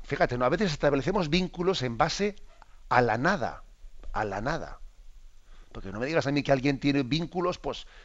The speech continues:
eh, porque son de su equipo de fútbol, o porque son de no su, su no sé qué, o son de los colores de su partido. Pero bueno, pero el, el auténtico vínculo es compartir la condición humana, el ser imagen de Dios, ¿no?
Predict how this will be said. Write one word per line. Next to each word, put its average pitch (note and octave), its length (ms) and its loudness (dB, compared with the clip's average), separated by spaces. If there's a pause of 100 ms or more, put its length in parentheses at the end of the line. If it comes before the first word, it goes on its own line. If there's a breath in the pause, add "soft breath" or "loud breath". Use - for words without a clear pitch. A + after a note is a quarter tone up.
eh, D3+ 240 -8
porque G2 320 -10
son G#3 180 -2
de G3 80 -2
su D3+ 100 -2
equipo D3 280 -2
de C3+ 80 -2
fútbol, F2 360 -8 (260 loud breath)
o C3+ 100 -2
porque B2 180 -4
son E3 220 2
de F3 80 2
no D#3 80 -4
su, C3 200 -6
su C3 140 -6
no A#2+ 100 -4
sé A2+ 140 -4
qué, - 260 -10 (420 soft breath)
o - 100 -16
son D#3 260 -4
de E3+ 100 -6
los C#3+ 160 -4
colores C3+ 400 6
de A#2+ 60 -2
su A2+ 180 -4
partido. E2+ 520 -6
Pero C#2 180 -12
bueno, C3 340 -2
pero C#2+ 200 -12 (960 soft breath)
el, - 100 -12 (140)
el G#2 100 -6
auténtico D#3 520 2
vínculo E3+ 560 2
es - 100 -6
compartir D#3 560 0
la A#2+ 140 2
condición G#2 540 -6
humana, F#2+ 440 -8 (1800)
el G#2+ 100 -8
ser C3+ 200 2
imagen C#3+ 460 4
de G#2+ 120 -2
Dios, F2+ 300 -8
¿no? F3 140 -8